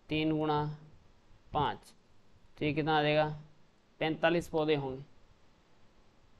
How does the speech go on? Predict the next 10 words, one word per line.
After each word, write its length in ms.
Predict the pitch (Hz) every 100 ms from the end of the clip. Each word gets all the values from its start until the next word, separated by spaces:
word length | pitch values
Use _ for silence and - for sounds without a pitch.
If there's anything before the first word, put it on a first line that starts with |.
| -
पौधों 280 | 156 160 170
की 120 | 160
संख्या 260 | 156 143 135
प्रत्येक 440 | 151 143 175 165
पंक्ति 300 | 165 156 170
में 340 | 165 160 156 170 - - - - - - - _ - - - - - - - - - -
पैंतालीस 500 | 156 165 170 180 185
पौधे 280 | 190 175 170
होंगे 340 | 160 170 185 185 180 - - - - - - - - - - - -
और 320 | 156 165 165